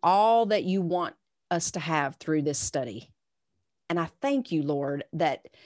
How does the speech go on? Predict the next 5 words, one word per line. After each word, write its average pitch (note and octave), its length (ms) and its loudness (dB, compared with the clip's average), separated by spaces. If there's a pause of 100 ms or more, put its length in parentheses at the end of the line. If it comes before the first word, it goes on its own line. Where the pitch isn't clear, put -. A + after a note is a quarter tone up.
(500)
you B3 200 4
are F#3+ 100 4
constantly A3 1080 -4 (100)
drawing G#3+ 640 2
us, G#3 420 -2